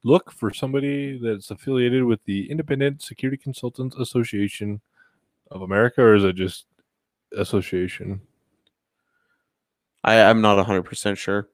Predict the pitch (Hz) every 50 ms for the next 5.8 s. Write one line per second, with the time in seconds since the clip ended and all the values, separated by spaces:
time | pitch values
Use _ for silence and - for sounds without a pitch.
0 | _ - 139 131 127 117 - - _ - - - _ _ _ - - 113 113 110
1 | 107 104 101 98 98 95 92 95 - _ _ _ _ _ _ - 151 170 - 156
2 | 123 127 131 120 - - 117 110 110 110 110 110 - _ _ _ _ _ _ _
3 | _ - 107 101 98 98 98 98 95 95 95 92 95 92 95 92 - - - 92
4 | 90 - - 95 92 92 92 - - 85 - - - - - - 87 92 92 87
5 | 95 92 92 92 95 92 _ - 95 92 92 92 92 90 76 76